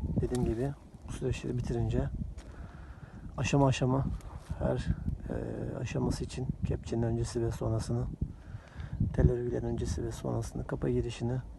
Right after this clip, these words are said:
elektriğimizi, dikim sonrasını ve öncesini hepsini sırasıyla paylaşıyor olacağım. Tüm aşamaları beraber takip ediyor olacağız.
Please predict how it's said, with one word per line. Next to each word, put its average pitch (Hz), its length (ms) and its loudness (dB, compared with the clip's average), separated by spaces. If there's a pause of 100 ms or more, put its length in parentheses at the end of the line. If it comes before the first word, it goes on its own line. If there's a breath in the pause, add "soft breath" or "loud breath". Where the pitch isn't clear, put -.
(1200 loud breath)
elektriğimizi, 123 880 2 (280)
dikim 135 260 2
sonrasını 123 540 0 (420)
ve 123 40 2
öncesini - 380 10
hepsini 131 320 6
sırasıyla 139 380 -2
paylaşıyor 131 480 4
olacağım. 135 280 0 (2500 loud breath)
Tüm 139 140 6
aşamaları 123 500 2
beraber 123 400 4 (1600 loud breath)
takip 123 340 2
ediyor 110 240 4
olacağız. 123 460 -2